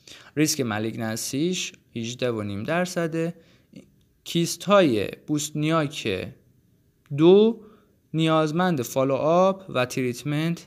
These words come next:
نیستند. اما دوی اف چیه؟ تنها تفاوت دو با دوی اف در اینکه دوی اف دیوارهٔ کیست یه مقداری ضخیم شده و مولتیپل هرلاین تین سپتاه، برخلاف دو که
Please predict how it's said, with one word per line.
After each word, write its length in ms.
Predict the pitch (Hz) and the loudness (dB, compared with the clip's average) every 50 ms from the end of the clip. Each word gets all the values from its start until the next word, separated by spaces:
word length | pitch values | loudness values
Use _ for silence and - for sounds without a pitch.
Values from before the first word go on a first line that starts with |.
| - - | -18 -14
نیستند. 640 | - 104 101 98 95 - - - - - 123 127 - _ _ _ _ _ _ _ _ _ _ _ _ _ _ _ _ _ _ _ _ _ - | -12 -10 -8 -8 -8 -10 -10 -12 -14 -16 -18 -18 -20 _ _ _ _ _ _ _ _ _ _ _ _ _ _ _ _ _ _ _ _ _ -2
اما 220 | - 185 226 247 | 0 2 4 4
دوی 340 | 226 180 214 220 226 226 214 - | 2 2 2 2 2 2 2 2
اف 240 | 185 185 180 - | 2 2 2 0
چیه؟ 440 | - - - - 123 104 - - 127 - - _ _ _ _ _ _ _ _ | -4 -4 -2 -2 -2 -2 -2 -4 -8 -12 -16 _ _ _ _ _ _ _ _
تنها 260 | - 170 170 170 170 | 2 4 4 4 4
تفاوت 540 | 165 180 175 165 151 175 180 202 226 226 - | 2 2 0 0 0 0 -2 -2 -2 -2 -2
دو 320 | 180 156 147 170 208 196 156 | -4 -4 -2 -2 0 0 0
با 200 | 135 131 131 135 | 0 0 -2 -2
دوی 420 | 139 139 143 139 135 135 139 - - | -2 -2 -2 0 0 0 -2 -2 -2
اف 240 | - 202 214 196 - | -2 -2 -2 -2 -2
در 380 | - 190 190 196 202 214 208 - - - _ _ _ _ | 0 2 4 4 4 2 0 -4 -10 -20 _ _ _ _
اینکه 540 | 180 190 202 196 202 208 202 202 202 196 170 151 147 - - - - - 147 | -2 -2 -2 -2 -2 0 0 0 0 -2 -4 -6 -12 -16 -18 -16 -12 -4 -2
دوی 260 | 147 147 143 143 139 - - | 0 2 2 2 2 0 0
اف 240 | 180 180 175 180 - - | 0 0 0 -2 -4 -4
دیوارهٔ 760 | 147 160 156 143 143 147 143 143 143 160 196 220 240 262 202 - - | -2 -2 0 0 2 2 2 2 2 2 0 0 0 -2 -2 -4 -8
کیست 720 | - - - 196 190 190 190 175 - - - - - - _ _ _ _ _ _ _ _ _ _ _ _ _ - | -10 -6 -2 -2 0 0 0 -2 -4 -8 -10 -12 -18 -20 _ _ _ _ _ _ _ _ _ _ _ _ _ -6
یه 80 | 185 | -2
مقداری 440 | 202 202 180 151 135 151 160 175 180 | 0 0 0 0 2 2 2 4 4
ضخیم 580 | 180 151 151 135 110 127 - - 165 156 156 147 | 2 2 0 0 -2 -2 -4 -4 -2 -2 -2 -2
شده 520 | - - 107 104 101 - 104 104 104 110 - | -4 -4 -4 -4 -4 -4 -4 -4 -4 -4 -4
و 120 | 131 131 | -2 0
مولتیپل 800 | 143 156 160 185 214 190 196 - - 214 190 - 214 220 214 214 | 0 2 2 2 2 0 0 -2 -4 -4 -4 -2 0 0 2 2
هرلاین 640 | 214 143 120 147 143 139 135 139 135 135 131 127 131 123 | 0 0 -2 -2 0 0 0 -2 -2 -2 -4 -4 -6 -6
تین 200 | - - 123 120 | -6 -6 -6 -6
سپتاه، 640 | - - 127 117 113 - - - 143 131 117 101 95 | -4 -4 -4 -4 -4 -6 -4 -2 0 0 0 0 -2
برخلاف 640 | 92 - 170 185 180 175 - 143 113 117 113 117 123 | 0 4 4 4 4 4 2 -2 -2 -2 -4 -6 -6
دو 380 | 120 113 123 - 160 160 151 135 | -8 -10 -8 -6 -4 -2 -2 -4
که 360 | - - - 135 117 110 | -4 -4 -2 -2 -2 -2